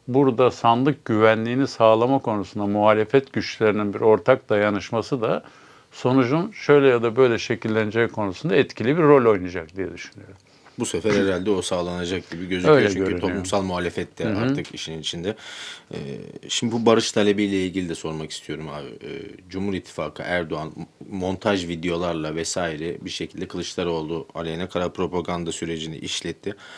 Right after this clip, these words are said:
Speaker 2: Ancak öte yandan da H D P'nin kapatılma davası, isim değiştirme zorunluluğu, Yeşil Sol Parti, onların oylarında da bir, e, gerileme gör-, görüldü. Ancak,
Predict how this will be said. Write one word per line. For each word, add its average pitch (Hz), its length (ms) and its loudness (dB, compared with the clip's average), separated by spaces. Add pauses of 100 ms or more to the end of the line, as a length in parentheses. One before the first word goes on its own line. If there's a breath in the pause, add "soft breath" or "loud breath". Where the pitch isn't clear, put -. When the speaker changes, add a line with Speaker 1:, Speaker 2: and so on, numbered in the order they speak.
(260 loud breath)
Speaker 2:
Ancak 101 300 0
öte 95 200 0
yandan 101 400 0
da 90 60 -4
H 90 180 -4
D 95 80 -4
P'nin 95 260 -6
kapatılma 90 580 -6
davası, 87 500 -4
isim 85 340 -8
değiştirme 87 480 -6
zorunluluğu, 87 420 -4
Yeşil 85 300 -6
Sol 90 240 -8
Parti, 90 280 -6 (440 soft breath)
onların 107 360 0
oylarında 98 540 2
da 76 200 -6 (140)
bir, 78 140 -10 (100)
e, 67 200 -14
gerileme 78 520 -8
gör-, 76 300 -8 (100)
görüldü. 78 380 -4
Ancak, 101 320 0